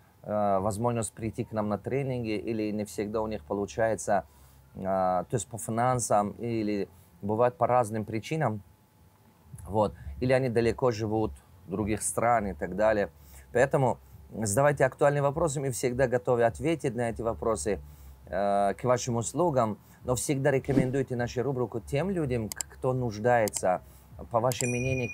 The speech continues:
кому это помогло бы, кому это дал бы еще больше возможностей в жизни. И в этом мире мы с вами понимаем, что нуждающихся людей очень много. Поэтому, э,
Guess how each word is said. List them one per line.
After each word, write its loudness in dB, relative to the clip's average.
кому 2
это -4
помогло 0
бы, 0
кому -4
это -2
дал 2
бы -4
еще -4
больше -2
возможностей -6
в -6
жизни. -6
И 0
в -6
этом 2
мире 0
мы 0
с -2
вами 0
понимаем, -2
что -4
нуждающихся -2
людей -2
очень -4
много. -2
Поэтому, -2
э, 4